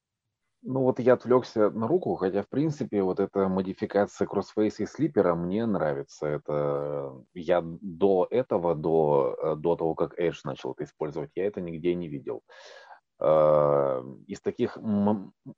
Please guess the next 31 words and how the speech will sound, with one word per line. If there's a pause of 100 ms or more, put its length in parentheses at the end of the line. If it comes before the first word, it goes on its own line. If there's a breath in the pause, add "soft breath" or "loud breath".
моментов,
которые
меня
озадачили
в
матче,
э,
я
вот
только
потом
это
понял,
почему
Эдж (160)
при, (180)
при
всей
своей
смене
гиммика,
почему
он
выходит
на
матч
в
фиолетовых
штанах,
как
раньше.